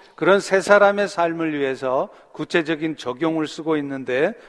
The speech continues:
오늘 본문 이십오 절부터 삼십이 절까지의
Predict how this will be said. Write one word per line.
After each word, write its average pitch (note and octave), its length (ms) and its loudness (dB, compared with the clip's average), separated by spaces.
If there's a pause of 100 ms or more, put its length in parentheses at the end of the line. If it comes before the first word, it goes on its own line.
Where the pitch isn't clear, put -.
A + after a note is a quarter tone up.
(120)
오늘 D3 200 -2
본문 D3+ 300 0
이십오 D3 400 -2
절부터 C#3 400 -2
삼십이 C#3 500 -8
절까지의 C3 800 -4